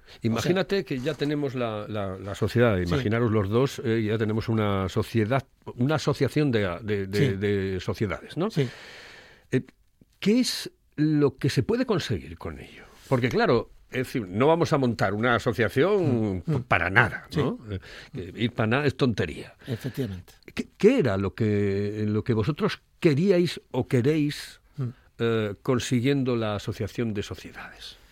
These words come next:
Speaker 1: Yo creo que con esta asociación se pueden abratar algunos costes. Algunos costes, eh, como son, a lo mejor, bebidas alcohólicas,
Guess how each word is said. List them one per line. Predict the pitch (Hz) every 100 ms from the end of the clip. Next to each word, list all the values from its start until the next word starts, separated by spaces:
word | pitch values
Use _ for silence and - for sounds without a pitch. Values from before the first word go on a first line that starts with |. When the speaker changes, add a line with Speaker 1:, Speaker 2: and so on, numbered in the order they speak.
| - - _ - - -
Speaker 1:
Yo | 160
creo | 196 208
que | 180
con | 175
esta | -
asociación | 190 208 185 160 196 190 -
se | 156
pueden | 135 165 196 190 175 -
abratar | 143 135 143 170
algunos | 143 131 165 -
costes. | 135 - - - - - - - - - -
Algunos | 113 110 143 156
costes, | - 190 - 208 - -
eh, | 135 135 127 123 - - - -
como | - 117
son, | 117 165 180 -
a | -
lo | 120
mejor, | 120 151 170
bebidas | 170 123 117 139 143
alcohólicas, | 135 110 170 123 - 110 -